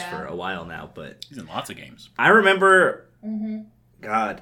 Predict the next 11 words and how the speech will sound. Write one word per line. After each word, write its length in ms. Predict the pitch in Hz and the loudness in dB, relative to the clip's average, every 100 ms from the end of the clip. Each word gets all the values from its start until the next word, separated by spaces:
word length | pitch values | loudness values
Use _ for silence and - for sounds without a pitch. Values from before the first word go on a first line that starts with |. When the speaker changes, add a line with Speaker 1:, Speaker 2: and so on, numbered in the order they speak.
| - | -10
Speaker 2:
when, 300 | 117 117 113 | -6 -6 -6
when 160 | 113 107 | -8 -8
he 360 | 143 196 208 | -6 -6 -6
was 160 | 143 120 | -4 -2
announced 400 | 110 123 139 139 | 0 -2 -4 -6
for 120 | 117 | -10
Smash 300 | 104 110 117 | -8 -6 -6
Bros, 420 | - 135 143 147 - | -4 -2 -2 -4 -6
I 200 | 123 123 | -6 -6
messaged 640 | - 117 113 123 98 82 | -6 -8 -6 -8 -10 -12
Michael 480 | 87 95 92 85 - | -12 -12 -12 -18 -18